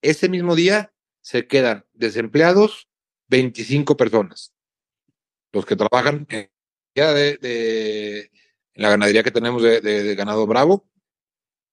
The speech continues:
cuatro o cinco gentes que están encargadas de mis caballos.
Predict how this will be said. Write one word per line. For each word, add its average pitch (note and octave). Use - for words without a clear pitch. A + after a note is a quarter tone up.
cuatro C#3
o B2+
cinco D3+
gentes C#3
que -
están C#3
encargadas A#2
de A#2+
mis G#2+
caballos. E2+